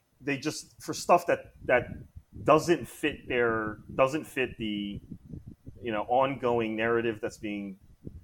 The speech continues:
approved of, uh, you know, by, you know, the gatekeepers to the media,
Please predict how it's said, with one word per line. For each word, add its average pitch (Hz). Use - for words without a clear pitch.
approved 123
of, 98
uh, 98
you 113
know, 101
by, 98
you 113
know, 101
the 92
gatekeepers 104
to 101
the 90
media, 98